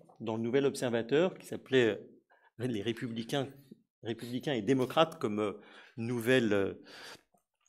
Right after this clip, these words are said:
antinomie, euh, fondatrice. Est-ce que vous vous inscrivez dans cette ligne-là ? En tout cas, pourquoi ce titre-là ?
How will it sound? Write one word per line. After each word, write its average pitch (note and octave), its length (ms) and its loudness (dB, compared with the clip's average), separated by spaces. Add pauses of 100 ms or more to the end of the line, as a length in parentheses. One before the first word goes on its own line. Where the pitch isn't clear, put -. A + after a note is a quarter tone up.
(160)
antinomie, D3+ 600 6 (1080)
euh, A2 220 -6 (180)
fondatrice. D3 840 0 (220)
Est-ce C#3+ 240 -4
que E3 420 8
vous A#2 140 -10
vous A2+ 160 -2
inscrivez C#3 420 2
dans A#2 160 4
cette - 260 2
ligne-là ? C#3 600 2 (160)
En B2+ 80 -8
tout B2+ 100 -12
cas, F#3 140 4
pourquoi G3+ 720 4
ce - 160 -6
titre-là ? D#3+ 480 0